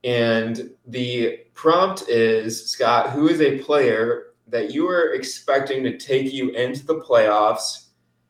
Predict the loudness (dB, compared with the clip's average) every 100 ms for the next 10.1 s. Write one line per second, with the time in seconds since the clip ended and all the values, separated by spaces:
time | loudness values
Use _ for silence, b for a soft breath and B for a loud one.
0 | _ _ _ -6 -2 0 0 0 -4 -8
1 | -12 -16 -20 -20 _ _ -8 0 4 6
2 | 6 4 0 -2 -4 -6 -12 -18 _ _
3 | 2 6 6 4 0 -10 -6 2 2 2
4 | -2 -14 -10 -4 -2 0 0 0 0 -2
5 | -6 -14 -16 _ _ _ _ -2 0 0
6 | 0 -2 -4 -6 -6 -6 -4 0 2 2
7 | 0 -4 -4 -2 -2 -2 -4 -4 -8 -4
8 | -2 0 0 -4 -6 -4 -4 -6 -2 0
9 | 0 -2 -6 -8 -4 -2 -2 -6 -10 -10
10 | -18